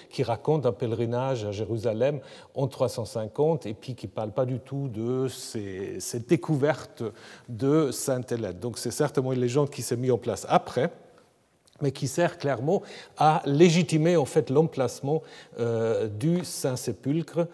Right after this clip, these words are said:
euh, qui est jusqu'à, euh, aujourd'hui, évidemment avec des églises qui se sont, euh, superposées. Ensuite, nous avons, euh, à peu près à la même époque, bien que le manuscrit date du onzième siècle, un voyage beaucoup plus intéressant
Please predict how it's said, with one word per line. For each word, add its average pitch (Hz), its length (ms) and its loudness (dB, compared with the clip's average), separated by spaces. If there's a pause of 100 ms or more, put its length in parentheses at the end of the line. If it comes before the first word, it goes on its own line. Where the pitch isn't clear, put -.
(320)
euh, 107 240 -6
qui 123 420 0
est 151 300 2
jusqu'à, 151 560 -4 (320)
euh, 107 300 -4
aujourd'hui, 113 680 -2
évidemment 104 460 -6
avec 98 200 -8
des 104 220 -6
églises 110 300 -6
qui - 140 -12
se 101 140 -14
sont, 131 220 -10 (320)
euh, 98 240 -4
superposées. - 800 -8 (1080)
Ensuite, 135 340 -2
nous 139 180 2
avons, 160 340 6 (180)
euh, 113 220 -4 (100)
à 135 120 0
peu - 240 -6
près - 200 0
à 139 40 6
la 135 100 4
même 139 200 0
époque, 156 320 2
bien 160 160 4
que 160 100 -2
le 135 100 4
manuscrit 139 540 0
date 127 240 0
du 131 80 -4
onzième 123 340 -2
siècle, 151 500 -2 (840)
un 143 120 2
voyage 151 640 8
beaucoup 139 260 2
plus 127 260 2
intéressant 131 680 2